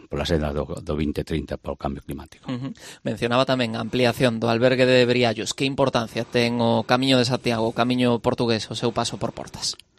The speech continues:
Speaker 1: Ten importancia, eh, de to-, de, sobre todo por, por, polo flujo que está tendo de, de peregrinos, que é un camiño que vai a máis.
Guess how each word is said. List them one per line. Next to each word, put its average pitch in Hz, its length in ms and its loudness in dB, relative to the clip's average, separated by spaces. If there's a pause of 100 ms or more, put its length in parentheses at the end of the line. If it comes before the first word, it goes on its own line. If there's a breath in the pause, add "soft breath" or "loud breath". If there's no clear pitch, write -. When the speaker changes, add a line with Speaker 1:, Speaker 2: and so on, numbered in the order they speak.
(520 soft breath)
Speaker 1:
Ten 139 240 6
importancia, 90 800 4
eh, 85 340 2
de 80 140 2
to-, 104 340 6
de, 78 800 0 (400)
sobre 80 300 0
todo 92 320 8
por, 71 260 -2 (140)
por, 69 500 -8 (220)
polo 76 160 -2
flujo 82 340 0
que 73 300 -4
está 76 240 -4
tendo 76 260 -2
de, 71 380 -4 (420 loud breath)
de 78 140 0
peregrinos, 82 640 4
que 73 100 -2
é 73 400 -6
un 76 140 0
camiño 78 420 0
que 78 80 -4
vai 76 160 0
a 76 80 2
máis. 98 480 2